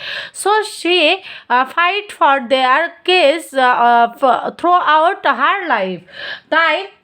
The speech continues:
তিনি জীবনোত্তর এর জন্যই সংগ্রাম করে গেছেন। ফাইট মানে কি? সংগ্রাম করা বা যুদ্ধ করা। তো এখানে সংগ্রাম বোঝানো হয়েছে। বেগম রোকেয়া was born in a village called, আহ, এখানে, আহ, কি বলা হয়েছে দেখো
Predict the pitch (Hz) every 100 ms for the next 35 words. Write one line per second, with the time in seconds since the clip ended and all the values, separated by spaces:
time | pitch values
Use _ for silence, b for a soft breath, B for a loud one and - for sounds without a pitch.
0 | - 339 370 349 240 294 302 285 285 285
1 | 370 392 339 262 277 220 285 320 415 -
2 | 285 269 262 262 339 427 269 226 226 185
3 | 160 B B - 311 320 320 370 370 427
4 | 453 339 277 262 247 214 214 311 480 B
5 | - 320 381 320 392 277 254 190 175 190
6 | 269 269 254 311 415 - 359 349 285 208
7 | 196 220 196 208 185 170 180 160 B B
8 | B - 277 359 403 392 403 392 415 415
9 | 285 254 233 214 294 339 - 330 370 392
10 | 311 262 247 349 - - 370 381 381 B
11 | B B - 269 262 277 285 - 381 311
12 | 392 - 247 247 247 247 240 220 320 302
13 | 269 277 269 247 294 254 247 - 330